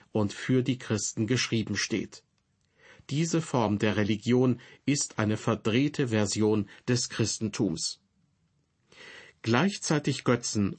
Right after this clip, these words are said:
und den wahren Gott anzubeten, wurde zur Zeit Zephanias also immer populärer in Juda. Die Menschen führten ihre Rituale aus und sie gingen in den Tempel.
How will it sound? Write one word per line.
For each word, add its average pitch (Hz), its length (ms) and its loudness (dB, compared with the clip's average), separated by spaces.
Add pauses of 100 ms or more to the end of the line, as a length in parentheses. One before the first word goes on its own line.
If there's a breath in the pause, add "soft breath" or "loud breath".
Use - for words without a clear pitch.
und 156 380 0
den 117 180 0
wahren 110 380 2
Gott 117 280 2
anzubeten, 117 800 2 (180 loud breath)
wurde 170 380 2
zur - 220 -2
Zeit 117 340 0
Zephanias 120 800 0
also 107 260 2
immer 127 320 2
populärer 113 800 2
in 110 140 0
Juda. 101 560 0 (640 loud breath)
Die 107 100 4
Menschen 127 440 2 (140 loud breath)
führten 139 420 2
ihre 120 440 2
Rituale 123 640 2
aus 95 400 0
und 180 200 2
sie 131 140 0
gingen 170 320 2
in 135 140 0
den 147 160 2
Tempel. 165 520 0